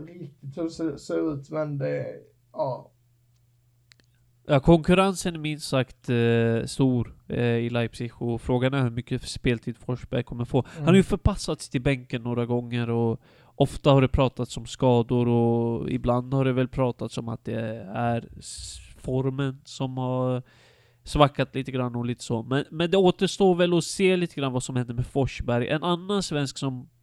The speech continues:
Speaker 2: däremot har haft en knackig form och inte spelat så jättemycket,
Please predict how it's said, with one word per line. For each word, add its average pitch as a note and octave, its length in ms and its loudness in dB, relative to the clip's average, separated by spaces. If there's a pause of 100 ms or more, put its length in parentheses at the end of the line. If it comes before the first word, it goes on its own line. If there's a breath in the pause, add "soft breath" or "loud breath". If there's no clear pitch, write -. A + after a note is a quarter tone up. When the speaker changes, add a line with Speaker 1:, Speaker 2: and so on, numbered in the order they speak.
(140)
Speaker 2:
däremot B2 400 0
har C3 360 2
haft B2 460 -4
en A#2+ 240 -6
knackig - 560 -6
form F#3+ 300 0
och C3+ 80 -4
inte B2+ 160 -10
spelat D3+ 400 -4
så B3+ 100 -10
jättemycket, B2 640 -6